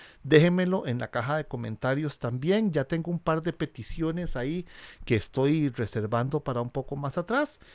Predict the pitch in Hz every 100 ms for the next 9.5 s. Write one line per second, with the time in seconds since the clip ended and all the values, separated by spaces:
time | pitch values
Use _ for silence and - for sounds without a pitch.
0 | - - - 185 214 247 254 - - 135
1 | 123 110 - - 117 110 107 107 101 98
2 | 95 92 92 135 117 113 117 117 113 113
3 | 107 113 127 98 95 113 117 104 - 107
4 | 107 113 110 107 101 95 98 113 131 131
5 | - - - - 147 160 123 113 113 131
6 | 113 - - 104 101 120 123 117 - 101
7 | 98 104 - 120 123 104 98 95 92 -
8 | 113 98 - 90 110 104 139 - - -
9 | - 113 143 156 -